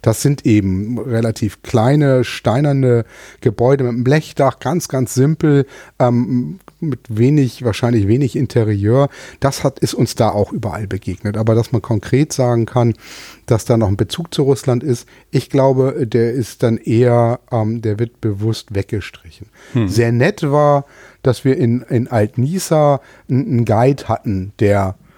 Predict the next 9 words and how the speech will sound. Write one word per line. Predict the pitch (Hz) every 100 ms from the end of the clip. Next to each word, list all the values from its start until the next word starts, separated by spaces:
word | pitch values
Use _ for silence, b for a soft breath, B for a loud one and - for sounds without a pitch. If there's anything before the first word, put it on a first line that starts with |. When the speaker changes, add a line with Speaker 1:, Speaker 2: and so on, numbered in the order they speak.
| b -
Speaker 1:
ähm, | 113 98 95 - -
noch | 107 - -
Russe | 139 156 127
war, | 127 127 131 117
der | 120 110 - -
einfach | 120 113 98
geblieben | 107 90 113 160 160
ist | - 139 139 -
und, | 123 113